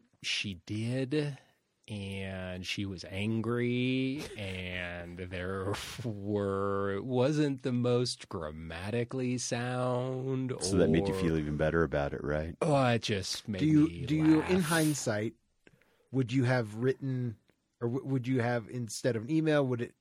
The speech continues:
Speaker 3: should it have been a phone call? Could it have been a text with bad autocorrect?
Speaker 1: <laughs>
Speaker 3: Uh, what, like, if, had you been able, if you were able to redo that,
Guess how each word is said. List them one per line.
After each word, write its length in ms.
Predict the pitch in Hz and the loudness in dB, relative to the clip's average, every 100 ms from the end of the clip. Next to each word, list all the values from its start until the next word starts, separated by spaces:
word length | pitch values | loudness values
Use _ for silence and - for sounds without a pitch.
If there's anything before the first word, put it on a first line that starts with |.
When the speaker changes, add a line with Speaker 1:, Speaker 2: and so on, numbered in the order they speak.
| - | -6
Speaker 3:
should 180 | 139 | -2
it 100 | 117 | 0
have 140 | 107 98 | 0 -2
been 120 | 101 | -6
a 100 | 87 - | -8 0
phone 240 | 151 139 | 0 0
call? 500 | 131 131 127 120 120 _ _ _ | -2 -2 0 -2 -4 _ _ _
Could 220 | - - 104 | -8 -2 -2
it 100 | 101 | 2
have 140 | 127 | 0
been 160 | 127 135 | 2 0
a 60 | |
text 400 | 135 131 135 - | 0 -2 -2 -4
with 160 | 123 117 | -6 0
bad 220 | 120 120 | 2 4
autocorrect? 580 | 113 120 139 143 151 - - - | 2 0 0 -2 -2 -8 -18 -4
Speaker 1:
<laughs> 240 | 104 113 | -2 0
Speaker 3:
Uh, 280 | 120 120 120 - | 0 2 2 4
what, 220 | 180 190 - | 6 6 2
like, 300 | 139 135 127 - - | 2 4 2 -4 -4
if, 180 | 139 131 | -2 -2
had 220 | - 160 | 2 4
you 200 | 143 131 120 | 4 2 2
been 120 | 139 | 2
able, 200 | 156 160 - | 2 0 -4
if 120 | 135 | 0
you 80 | 156 | 4
were 100 | 151 | 6
able 200 | 202 196 | 6 6
to 60 | |
redo 440 | 139 147 143 127 104 | 4 4 4 2 0
that, 220 | 80 85 | -6 -12